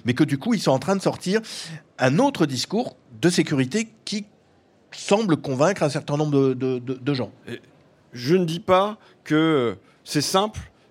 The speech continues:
Speaker 2: et qu'on va l'emporter. Je dis que la bataille est en cours et que, de toute façon, euh, sur le plan idéologique, ou, euh, traduisons ça dans le langage de, de, de cette émission, sur le plan de l'imaginaire,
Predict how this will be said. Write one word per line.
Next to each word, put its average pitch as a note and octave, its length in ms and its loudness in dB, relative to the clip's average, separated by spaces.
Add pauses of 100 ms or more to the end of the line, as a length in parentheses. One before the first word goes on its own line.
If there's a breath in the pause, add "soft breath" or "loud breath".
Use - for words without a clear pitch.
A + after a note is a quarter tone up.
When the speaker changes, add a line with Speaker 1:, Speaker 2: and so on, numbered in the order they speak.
Speaker 2:
et B2 100 -4
qu'on D3 140 -2
va E3 140 6
l'emporter. D3 460 0
Je A#2+ 100 0
dis D3+ 140 -2
que D#3 100 -2
la C3+ 80 4
bataille C#3+ 340 0
est C#3 120 -6
en A#2+ 100 -4
cours G2+ 300 -10 (340 soft breath)
et C#3+ 160 2
que, E3+ 300 2 (160)
de C#3 160 -2
toute D#3+ 180 -6
façon, F#3 380 0 (400 loud breath)
euh, A2 160 -4
sur - 220 2
le D#3+ 80 4
plan D3 240 0
idéologique, E3+ 760 2 (160)
ou, C3+ 220 2
euh, B2 100 2
traduisons C3+ 540 0
ça D#3 180 0
dans B2+ 160 0
le A#2 120 -2
langage C#3 380 2
de, B2 300 0
de, A#2+ 220 -2
de A#2+ 180 -4
cette C3+ 220 0
émission, D#3+ 480 0
sur C#3 160 0
le B2 80 2
plan C#3+ 180 2
de C3+ 60 4
l'imaginaire, D#3+ 720 2